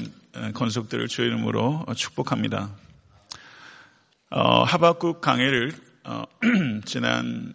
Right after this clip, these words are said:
화요일에 마치고 그 말씀드린 대로, 어, 오늘부터는 시편 십일 편부터 이십 편까지, 아, 열 편을 강해하도록 하겠습니다. 아, 그리고, 아, 이십 편까지 강해를 마치게 되면 그 후에는, 아, 스바냐서를 강해하도록 하겠습니다.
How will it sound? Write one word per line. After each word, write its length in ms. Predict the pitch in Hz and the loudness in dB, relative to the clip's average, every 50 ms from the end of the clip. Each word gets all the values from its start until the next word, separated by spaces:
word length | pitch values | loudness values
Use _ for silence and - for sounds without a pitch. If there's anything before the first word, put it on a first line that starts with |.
| - | -10
화요일에 400 | - 143 143 135 131 135 131 139 | -4 -2 0 0 0 0 0 -2
마치고 720 | 131 123 113 110 - - - 113 104 104 104 110 139 160 - | -2 -4 -4 -4 -4 -6 -6 -6 -6 -8 -8 -8 -10 -12 -14
그 300 | - - 113 117 117 113 113 | -12 -10 -8 -6 -6 -6 -4
말씀드린 520 | 113 110 113 - 135 120 120 120 117 113 | -2 -2 -2 -2 -2 -2 -2 -4 -4 -4
대로, 360 | 113 113 113 113 131 147 156 - - - - - _ _ - | -4 -4 -4 -4 -6 -8 -10 -12 -18 -20 -20 -20 _ _ -10
어, 100 | - 123 120 | -6 -4 -2
오늘부터는 640 | 123 123 123 123 117 117 - - 127 123 123 131 | -2 -2 -2 -2 -4 -4 -4 -4 -2 -2 -2 -2
시편 640 | 135 - 160 131 - - 143 135 127 123 117 107 - - | -2 -2 -4 -4 -2 0 0 2 0 0 -4 -6 -6 -4
십일 340 | - - 156 131 123 117 113 | -4 -2 0 0 0 0 -2
편부터 380 | - 135 120 120 113 - 127 | -2 -4 -4 -6 -6 -4 -4
이십 280 | 113 113 117 - - - | -4 -2 -4 -4 -6 -6
편까지, 800 | - 135 117 117 - - 117 117 107 104 107 107 104 110 123 135 - - - - - _ | -6 -6 -6 -6 -6 -4 -4 -4 -4 -6 -6 -8 -8 -8 -10 -12 -16 -20 -20 -20 -20 _
아, 100 | - 113 | -6 -2
열 180 | 113 113 113 117 | -2 0 0 -2
편을 300 | - - 127 120 131 131 | -2 -4 -4 -4 -4 -2
강해하도록 560 | 120 120 113 113 113 113 117 117 117 117 - | -2 -2 -2 -2 -2 -2 -4 -4 -4 -4 -4
하겠습니다. 760 | - 123 117 113 - - 107 101 92 95 98 92 - 113 107 - - | -2 -2 0 0 -2 -2 -4 -6 -6 -8 -8 -10 -12 -14 -18 -18 -14
아, 100 | - 107 107 | -14 -12 -8
그리고, 520 | - 120 120 110 110 107 107 110 127 135 - - - - - - - _ _ - | -6 -6 -6 -4 -4 -6 -6 -8 -12 -14 -18 -20 -20 -20 -20 -20 -20 _ _ -8
아, 100 | - - | -4 -2
이십 280 | 120 127 120 - 135 - | -2 -2 -2 -4 -6 -8
편까지 640 | - 143 131 127 131 123 123 120 120 117 120 135 139 | -6 -4 -4 -4 -2 -2 -2 -2 -2 -2 -4 -6 -6
강해를 540 | - 135 113 113 113 110 113 123 127 120 | -2 -2 -2 0 0 0 2 2 0 0
마치게 340 | 120 117 110 110 - 123 113 | 0 -2 -2 -2 -2 -2 -2
되면 180 | 113 117 117 113 | 0 -2 -4 -4
그 180 | - - 127 123 | -2 -2 -2 -2
후에는, 560 | 127 127 120 120 117 113 110 117 131 147 165 - _ - - _ _ - | -2 -2 -2 -2 -2 -4 -6 -6 -8 -10 -12 -16 _ -20 -20 _ _ -12
아, 160 | - 104 104 | -10 -6 -4
스바냐서를 1080 | - - - - 156 170 156 156 156 156 143 139 135 - 131 120 113 135 139 139 135 - | -4 -4 -4 -4 -4 -4 -2 -2 -2 -2 -2 -4 -2 -2 -4 -2 -2 -2 -4 -6 -6 -6
강해하도록 960 | - 117 113 110 110 110 117 113 107 104 - - 120 120 110 117 117 117 - | -4 -4 -2 -2 -2 -2 -2 -2 -4 -6 -6 -8 -6 -4 -2 -2 -2 -2 -2
하겠습니다. 580 | 117 110 107 110 - - 101 101 110 107 101 | -2 -2 -2 -2 -2 -4 -4 -6 -6 -6 -8